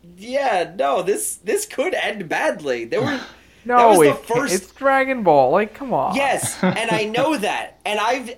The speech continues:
Speaker 1: every time I've ever seen anything in Dragon Ball, I always knew how it was going to end. It always ends where the heroes win and everything's fine.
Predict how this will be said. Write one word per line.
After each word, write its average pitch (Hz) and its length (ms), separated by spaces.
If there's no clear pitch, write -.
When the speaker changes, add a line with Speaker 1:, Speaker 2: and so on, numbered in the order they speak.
Speaker 1:
every 277 480
time 214 540
I've 165 200
ever 185 320
seen 196 300
anything 175 420
in 160 100
Dragon 147 340
Ball, 131 240
I 147 160
always 175 520
knew 160 220
how 151 220
it 143 60
was 143 160
going 139 260
to 135 200
end. 123 260
It 160 320
always 185 580
ends 160 680
where 156 260
the 151 120
heroes 156 540
win 165 340
and 143 80
everything's 147 540
fine. 185 440